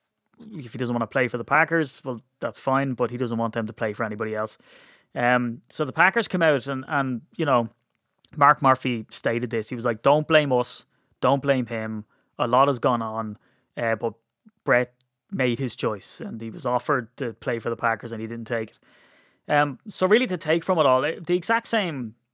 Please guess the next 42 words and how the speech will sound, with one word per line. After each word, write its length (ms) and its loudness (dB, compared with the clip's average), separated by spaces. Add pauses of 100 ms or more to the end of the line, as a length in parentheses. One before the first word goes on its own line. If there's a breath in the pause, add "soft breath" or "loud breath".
(160)
happened. 400 2
I 40 2
mean, 260 -2
you've 120 -4
one 220 2
camp 340 0
versus 300 -2
the 160 -10
other. 320 -6
You've 140 -14
got 120 2
the 80 -2
organization 580 2
being 200 -4
vilified, 580 -2 (760 soft breath)
uh, 100 -6
in 180 -6
both 340 4
instances 500 -4
because, 580 0 (460)
you 100 2
know, 280 2 (240)
their 160 4
job 320 2
was 120 -4
to 60 -6
do 120 0
what's 160 0
best 280 -2
for 120 -10
the 80 -8
Packers, 640 0 (120)
and 400 -4
they're 140 0
looking 220 -2
at 60 -12
the 60 -14
Favre 220 2
situation. 760 -6 (400 soft breath)
He's 180 -8
a 40 -6
veteran. 680 2